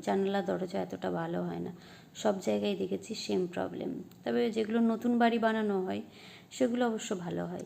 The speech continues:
এই জানালা দিয়েও ওই ছাদটি দেখা যায়, এবং সুপারি গাছ বা ঠান্ডা বাতাস, হিমালয়ের পাদদেশের, আহ, যে পাহাড় রয়েছে, সেই পাহাড়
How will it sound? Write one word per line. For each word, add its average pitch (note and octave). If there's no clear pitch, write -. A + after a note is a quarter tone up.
এই G#3
জানালা G3
দিয়েও G3
ওই A#3+
ছাদটি F#3
দেখা E3+
যায়, F3+
এবং F#3+
সুপারি F#3
গাছ F3+
বা F3+
ঠান্ডা F3+
বাতাস, F3+
হিমালয়ের F#3
পাদদেশের, F3+
আহ, -
যে F#3
পাহাড় F3
রয়েছে, F3+
সেই F#3
পাহাড় F3+